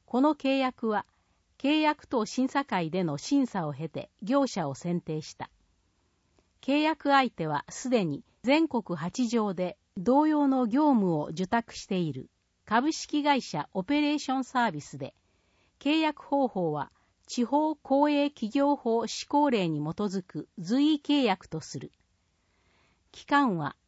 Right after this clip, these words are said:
令和三年四月一日から五年間で、委託料は五年間総額で四億九千五百万円である。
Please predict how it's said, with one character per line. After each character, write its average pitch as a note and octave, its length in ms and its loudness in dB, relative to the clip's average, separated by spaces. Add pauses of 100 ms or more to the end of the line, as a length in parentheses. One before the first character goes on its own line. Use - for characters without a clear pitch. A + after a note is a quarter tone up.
(180)
令 D4 220 2
和 F#3+ 160 2
三 F#3 320 -2
年 F3 300 -2
四 - 180 -6
月 D4 300 -2 (120)
一 C4 120 -2
日 B3 240 -4
か D#3+ 160 -2
ら C#3 120 -6
五 F3 200 0
年 B3 220 2
間 C#3+ 280 -6
で、 C#3 160 -12 (560)
委 F#3+ 120 -10
託 C#4+ 320 2
料 B3 260 2
は G3 220 0 (100)
五 F#3+ 180 0
年 D4 240 4
間 D#3+ 240 -2
総 A3 240 0
額 F#3+ 320 -4
で D3+ 180 -4 (380)
四 C4+ 340 4
億 E3+ 320 -4
九 D4 240 0
千 F#3+ 240 -2
五 D#3+ 100 -2
百 C4+ 320 -2
万 C4+ 240 2
円 D#3 160 -2
で C3 160 -6
あ B2+ 80 -10
る。 - 140 -16